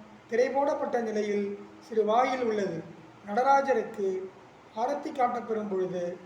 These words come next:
அந்த திரை அகற்றப்படும். அப்பொழுது அந்த இடத்தில் திருவுருவம் எதுவும் தெரியாமல் தங்கத்தினால் ஆன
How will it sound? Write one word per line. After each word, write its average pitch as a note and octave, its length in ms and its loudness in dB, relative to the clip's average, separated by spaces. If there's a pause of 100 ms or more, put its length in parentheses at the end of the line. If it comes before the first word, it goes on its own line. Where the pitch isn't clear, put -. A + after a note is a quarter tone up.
(200)
அந்த G3+ 200 -6
திரை A#3 260 4
அகற்றப்படும். A3+ 680 -2 (600)
அப்பொழுது G3 640 2 (120)
அந்த G3 220 -6
இடத்தில் A3 500 -2 (400)
திருவுருவம் C4+ 580 -2
எதுவும் A#3 420 -2
தெரியாமல் F#3+ 640 0 (560)
தங்கத்தினால் B3+ 680 0
ஆன G#3+ 220 2